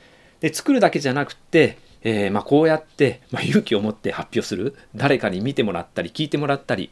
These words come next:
えー、そうすると一層楽しくなったり、やりがいが出ると思いますよ。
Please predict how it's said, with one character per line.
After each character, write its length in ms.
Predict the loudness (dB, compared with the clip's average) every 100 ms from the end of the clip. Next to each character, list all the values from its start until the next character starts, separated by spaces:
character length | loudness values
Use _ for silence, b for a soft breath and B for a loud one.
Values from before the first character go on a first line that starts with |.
| _
え 140 | -10
ー、 40 | -2
そ 120 | 0
う 40 |
す 100 | 2
る 80 | 0
と 100 | 2
一 100 | 2
層 120 | 2 -2
楽 200 | -2 -2
し 100 | -4
く 100 | -4
な 120 | -4
っ 100 | 0
た 100 | 0
り、 240 | 0 -2 -4 b b
や 100 | 0
り 100 | 2
が 80 | 2
い 60 |
が 100 | 2
出 100 | 0
る 60 | 0
と 60 | 0
思 120 | -2
い 40 |
ま 100 | -4
す 120 | -6
よ。 200 | -4 -6